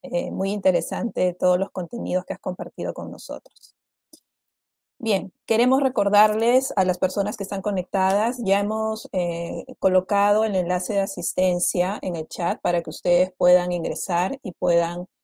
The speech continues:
eh, colocar justamente, hacer su registro.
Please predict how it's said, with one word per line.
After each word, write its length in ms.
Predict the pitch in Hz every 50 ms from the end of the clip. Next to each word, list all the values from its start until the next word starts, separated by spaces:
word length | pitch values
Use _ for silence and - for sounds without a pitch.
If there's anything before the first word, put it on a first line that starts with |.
| _ _ _ _ _ -
eh, 180 | 277 254 240 -
colocar 460 | - - 180 175 - - 180 185 185
justamente, 560 | - 190 185 - 180 175 175 175 175 170 - 180
hacer 160 | 180 190 180
su 100 | - 226
registro. 760 | - 160 160 - - 165 165 - - - 180 196 277 -